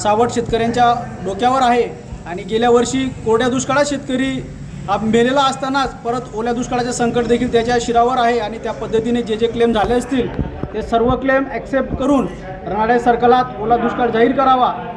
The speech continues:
अशी मागणी या ठिकाणी करण्यात आलेली आहे. आणि, अ, जी, अ, विमा कंपनीची टीम आहे, त्यांनी देखील ते मान्य केलेलं आहे की आम्ही रँडमनुसार सर्व्हे करून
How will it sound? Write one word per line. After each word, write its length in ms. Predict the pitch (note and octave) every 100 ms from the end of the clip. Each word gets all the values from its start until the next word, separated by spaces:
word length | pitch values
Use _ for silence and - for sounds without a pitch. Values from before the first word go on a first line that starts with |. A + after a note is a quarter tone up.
| -
अशी 140 | G3 A#3
मागणी 300 | G#3+ G#3+ A#3+
या 60 |
ठिकाणी 300 | A#3 A3+ A3+
करण्यात 340 | A3 G#3+ A#3 A#3
आलेली 240 | A3+ A#3+
आहे. 200 | A#3+ A3+
आणि, 520 | B3+ - G3+ A3+ A3+ A3 C#3+ E3 - -
अ, 200 | F#3 G3 G3+ G3+ F3+ E3 D#3 C#3+ D3+ - - D3
जी, 220 | A3+ A#3+ - -
अ, 60 | F3 F3 D#3+ D#3 F3+
विमा 180 | G3+ A#3+
कंपनीची 400 | A#3+ A#3+ B3 C4
टीम 260 | - C#4+
आहे, 160 | C4+ B3
त्यांनी 300 | - A3 A#3+
देखील 460 | A#3 A#3+ C4 B3+
ते 60 | A3+
मान्य 300 | A3 A#3+ C#4
केलेलं 300 | C#4 C4 C4+
आहे 180 | B3 B3 A#3 - - - -
की 80 |
आम्ही 240 | A3+ G#3+ A#3
रँडमनुसार 560 | A3 A3+ A#3+ A#3+ B3
सर्व्हे 320 | A#3+ A#3 A#3 A#3+
करून 320 | C4 C#4